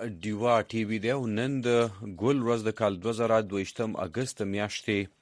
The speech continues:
اتمه نیټه ده. دا وخت پاکستان کې د شپې لس، په افغانستان کې نهه نیمې او په واشنګټن ډي سي کې د غرمې یوه بجه ده. راځو د نن ورځې مهم راپور پلو ته.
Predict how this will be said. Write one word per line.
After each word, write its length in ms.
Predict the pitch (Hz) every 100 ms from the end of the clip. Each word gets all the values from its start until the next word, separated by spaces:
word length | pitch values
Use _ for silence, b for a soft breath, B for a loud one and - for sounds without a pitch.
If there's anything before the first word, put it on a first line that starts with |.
| b b b b b
اتمه 320 | - - 113 107
نیټه 220 | 101 107
ده. 120 | 131
دا 120 | 117
وخت 220 | 101 101
پاکستان 460 | 101 92 92 107 101
کې 140 | - 101
د 80 |
شپې 180 | 95 -
لس، 540 | 98 90 92 120 - -
په 80 |
افغانستان 540 | 98 95 95 92 104 95
کې 100 | 98
نهه 160 | 92
نیمې 180 | 95 98
او 80 | 92
په 100 | 92
واشنګټن 460 | 87 85 92 90 87
ډي 80 |
سي 160 | 90 90
کې 60 | 92
د 100 | 85
غرمې 580 | 85 85 95 104 104 -
یوه 420 | 95 82 87 95
بجه 200 | 131 120
ده. 160 | 120 156 B B B B B
راځو 400 | 95 98 98 123
د 60 | 117
نن 280 | 110 123
ورځې 560 | 117 104 110 107 - -
مهم 480 | 104 104 104 123 90
راپور 460 | - 95 95 - 131
پلو 260 | 127 110 107
ته. 180 | 127